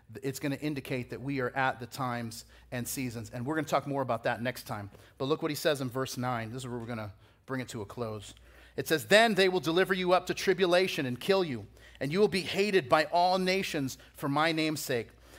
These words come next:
And then many will be offended, will betray one another, and will hate one another. Then false prophets will rise up and deceive many. And because lawlessness will abound, the love of many will grow cold.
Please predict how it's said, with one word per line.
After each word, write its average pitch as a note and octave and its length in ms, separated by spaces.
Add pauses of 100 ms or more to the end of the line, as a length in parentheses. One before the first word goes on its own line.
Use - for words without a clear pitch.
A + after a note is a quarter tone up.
(120)
And D3+ 120
then G3 280
many A#3 260
will A#3 180
be G3+ 200
offended, F#3+ 460
will D#3+ 120
betray G#3 380
one G#3 180
another, F#3+ 460 (180)
and D#3 100
will E3+ 120
hate G3+ 260
one F#3 160
another. C#3 420 (220)
Then A3+ 160
false G#3 340
prophets - 560
will E3 140
rise C#3+ 340
up D3 200
and C#3 80
deceive C#3 400
many. C3+ 320 (420)
And D3 100
because F3+ 440
lawlessness F#3 880
will E3+ 260
abound, D3 480
the C3+ 100
love D#3 220
of C#3+ 140
many D#3 260
will C3 180
grow B2 240
cold. G2 380